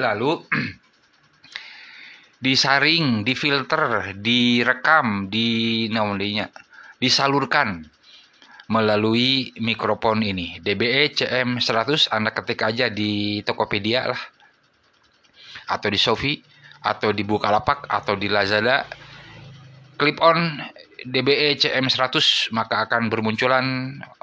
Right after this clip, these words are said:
seller yang menjual mikrofon ini.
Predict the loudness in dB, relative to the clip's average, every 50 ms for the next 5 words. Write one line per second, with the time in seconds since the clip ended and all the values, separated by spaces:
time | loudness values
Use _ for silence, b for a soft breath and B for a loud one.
0 | -20 -20 -20 -20 -20 _ -6 -4 0 0 2 2 2 2 2 2 0 0 2 0
1 | 0 0 0 0 2 2 4 4 2 0 -2 -4 -2 -2 -2 -2 -2 -2 -2 -2
2 | -4 -4 -8 -10